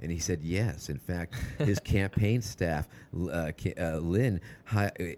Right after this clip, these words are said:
Speaker 1: has experienced hiding in people's bathrooms to make sure people have brushed their teeth. I
Speaker 2: It's a
Speaker 1: mean,
Speaker 2: good, it's
Speaker 1: it's
Speaker 2: a
Speaker 1: a
Speaker 2: good
Speaker 1: great
Speaker 2: person to have
Speaker 1: answer.
Speaker 2: on the team,
Speaker 1: Came
Speaker 2: yeah.
Speaker 1: right back, boom. And yet he starts to talk about surveillance and people <laughs> hiding in your bathroom to see if you brushed,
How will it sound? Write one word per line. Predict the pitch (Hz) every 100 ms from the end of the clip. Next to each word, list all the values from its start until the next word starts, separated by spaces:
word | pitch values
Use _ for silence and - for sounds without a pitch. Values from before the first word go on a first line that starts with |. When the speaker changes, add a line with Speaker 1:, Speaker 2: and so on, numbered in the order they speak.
| -
Speaker 1:
has | 98 90
experienced | 87 - 110 110 -
hiding | - 95 98 101
in | 92
people's | - 107 95 78
bathrooms | 76 85 110 - 92 92 - - -
to |
make | 107 107
sure | - 127 120
people | 110 87
have | 78
brushed | 82 78
their | 78 76
teeth. | 71 65 - - - - - - - -
I | -
Speaker 2:
It's |
a | 85
Speaker 1:
mean, | 87
Speaker 2:
good, | 123 -
it's | 123
Speaker 1:
it's | 131
Speaker 2:
a |
Speaker 1:
a |
Speaker 2:
good | 127
Speaker 1:
great | 139 151
Speaker 2:
person | 196 135
to |
have | 127 151
Speaker 1:
answer. |
Speaker 2:
on | 123
the | 117
team, | - 151
Speaker 1:
Came | 131
Speaker 2:
yeah. | 127
Speaker 1:
right | 131 117 -
back, | 135 143 98 -
boom. | 117 101 78 - - -
And | 92 90 85 87
yet | 87 87 78
he | 78
starts | - 78 -
to | 82
talk | 76 76
about | 76 71
surveillance | - 67 78 87 71 69
and | 71
people | 76 71
<laughs> |
hiding | 71 82 85
in |
your | 90 76
bathroom | 80 98 101 85 78
to | 73
see | 78
if | 85
you | 85
brushed, | 82 135